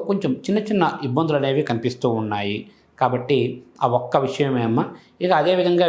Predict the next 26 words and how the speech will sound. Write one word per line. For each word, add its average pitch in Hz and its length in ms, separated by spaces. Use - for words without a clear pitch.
వీరికి 147 320
ఈ 143 180
నెలలో 139 260
మరి 135 180
తీర్థయాత్రలు, 127 640
విహారయాత్రలు 131 680
చేసే 117 160
అవకాశాలు 117 420
ఎక్కువగా 131 280
ఉన్నాయి. 120 300
మరి 143 260
అదేవిధంగా 143 440
గృహంలో 127 400
వివాహాది 147 600
శుభకార్యాలు 135 640
కూడా 123 100
బాగా 117 260
కలిసి 107 220
వస్తాయి. 110 500
ముఖ్యంగా 131 400
హోమాది 147 420
క్రతువులు 135 380
అనేవి 123 240
కొంచెం 123 360
అధికంగా 127 420
చేసుకునే 120 360